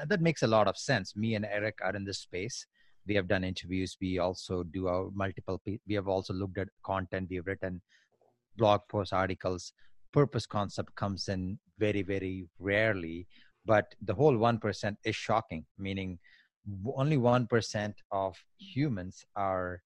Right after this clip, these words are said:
connected to their purpose or n-, even know what that is. So th-, I, I just want that, I had to write that down and take a moment to digest that. And wh-, wh-, why do you think that is? I mean, shouldn't all of us be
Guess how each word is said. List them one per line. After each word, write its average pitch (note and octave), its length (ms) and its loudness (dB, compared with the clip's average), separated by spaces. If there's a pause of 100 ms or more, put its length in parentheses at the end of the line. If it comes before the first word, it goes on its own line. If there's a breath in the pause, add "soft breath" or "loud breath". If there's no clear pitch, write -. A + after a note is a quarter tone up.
connected G#2 560 -2
to G2+ 80 -8
their F2 140 -4
purpose F#2 560 -4
or F#2 260 -2 (140)
n-, G#2+ 160 -2
even C#3 260 0
know B2 200 2
what F#2+ 260 -2
that F2 160 -4
is. F2+ 140 -6
So F#2 260 -2 (580)
th-, - 440 -4
I, A2 40 2
I A#2 40 2
just B2 260 -4
want A2 220 0 (140)
that, B2 280 4
I A#2 60 6
had B2+ 220 6
to B2+ 80 6
write A2+ 280 6
that G#2 240 4
down G2 320 2
and F#2 120 -6
take F#2+ 160 -4
a F2+ 40 -10
moment F#2+ 340 -4
to F#2 60 -6
digest F2+ 480 -6
that. - 100 -10 (480)
And B2+ 120 2
wh-, C#3+ 100 -2
wh-, D3+ 240 0
why E3+ 120 2
do G#3 60 0
you A#3 80 0
think E3 240 -2
that G2 160 0
is? G2+ 320 -6
I G2 60 -8
mean, G2 320 -6 (480)
shouldn't C3 460 -4 (120)
all G#2+ 180 0
of C3+ 120 2
us A#2+ 160 2
be G#2+ 640 -2